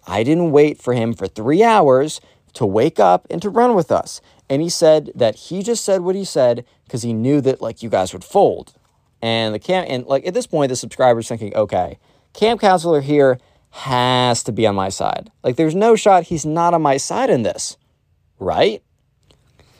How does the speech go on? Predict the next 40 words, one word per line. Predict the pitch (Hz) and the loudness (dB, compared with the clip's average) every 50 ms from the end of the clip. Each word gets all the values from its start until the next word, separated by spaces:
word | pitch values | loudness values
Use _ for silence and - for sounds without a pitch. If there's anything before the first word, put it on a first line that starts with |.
| _ _ _ _ _ _ | _ _ _ _ _ _
So | - - 214 | -2 2 2
the | 196 | 4
camp | 185 233 247 240 190 | 4 4 2 2 2
counselor | - 165 143 139 143 131 - 151 139 135 131 | 2 2 2 2 2 0 0 2 2 4 4
looks | 127 127 120 - | 4 2 2 -2
at | 127 107 | -6 -8
the | 113 | -8
subscriber | - - 123 110 - - 113 110 113 110 98 110 107 | -8 -8 -10 -12 -4 0 4 4 4 4 4 2 0
with | 107 101 | -2 -2
these | 110 123 127 135 | -2 0 2 2
almost, | 143 147 147 135 127 - | 2 2 2 2 2 2
like, | 123 117 101 | 0 0 0
kinda | - 127 120 120 110 101 | -4 -4 -4 -2 -2 -4
sad | - - - - 104 98 95 98 101 98 | -4 -6 -4 -2 2 2 4 4 2 2
eyes, | 101 101 92 90 90 90 92 95 101 95 - | 2 0 0 0 0 -2 -2 -4 -6 -6 -6
like, | 117 110 117 151 | -6 -6 -4 -2
not, | 165 165 143 117 | -2 -2 0 0
like, | 117 107 101 92 | 0 -2 -2 -4
crying | - - - 104 95 92 92 92 90 | -8 -8 -6 -6 -4 -4 -6 -8 -10
or | 85 82 | -12 -12
anything, | 82 87 87 85 - 92 98 101 | -14 -14 -16 -14 -12 -12 -10 -10
but | 131 - | -10 -10
kind | - 226 226 | -8 -6 -6
of | 208 160 | -6 -6
just | 131 123 - | -6 -6 -4
a, | - 117 | -4 -2
like, | 104 98 95 90 90 - - - - - - - - - | -2 0 -2 -2 -4 -8 -14 -20 -20 -20 -20 -20 -20 -20
"I'm | - - - | -20 -20 -16
sorry, | - - - - - - | -12 -10 -8 -8 -8 -8
dude." | - - 53 57 - - - - _ _ _ _ | -8 -10 -10 -10 -10 -12 -14 -18 _ _ _ _
Camp | - 110 110 107 | -10 -8 -6 -4
counselor | 101 - 101 101 98 - - 98 95 92 | -2 -2 0 -2 -2 -2 -2 -2 -2 -2
says, | - - 95 85 87 | -4 -8 -10 -8 -6
"Look, | 92 92 90 90 - - _ _ _ _ _ _ _ _ _ _ _ _ _ _ _ _ - | -4 -4 -4 -4 -8 -14 _ _ _ _ _ _ _ _ _ _ _ _ _ _ _ _ -4
I | 98 98 | -2 0
know | 95 101 | 0 0
this | 101 113 - | 0 -2 -4
is | 131 117 | -4 -2
messed | 113 107 104 104 - - | -2 0 -2 -2 0 0
up, | 101 92 92 - - _ | 2 2 2 0 -2 _